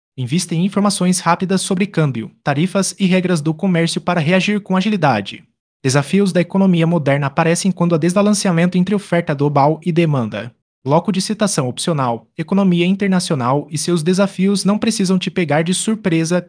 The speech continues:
Com planejamento, você transforma risco em oportunidade. Política cambial e fluxos de capital. Política cambial, modo valor da moeda e o preço de bens importados. Intervenções estáveis ajudam o planejamento de compras internacionais,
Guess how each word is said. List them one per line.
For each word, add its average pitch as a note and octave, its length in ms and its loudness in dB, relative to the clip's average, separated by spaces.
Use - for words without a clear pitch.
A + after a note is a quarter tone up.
Com F#3+ 180 -2
planejamento, F#3+ 840 0
você D3 240 -2
transforma E3 500 0
risco D3 340 -4
em B2+ 60 -2
oportunidade. C#3+ 920 -2
Política E3 400 0
cambial E3 600 2
e F#3+ 80 -2
fluxos F3 520 -2
de F3+ 100 -2
capital. F#3 560 -2
Política F3 480 0
cambial, E3 480 2
modo D#3+ 340 2
valor D3+ 300 2
da D#3+ 100 0
moeda F3 480 2
e G#3 80 -2
o A3+ 60 0
preço D3+ 340 -2
de F3+ 80 2
bens D3 300 -2
importados. D3+ 920 -4
Intervenções E3+ 720 -2
estáveis F3+ 580 0
ajudam F#3 420 0
o F#3+ 60 -2
planejamento G3 640 0
de D3 120 -4
compras F#3+ 460 -2
internacionais, F3+ 920 -2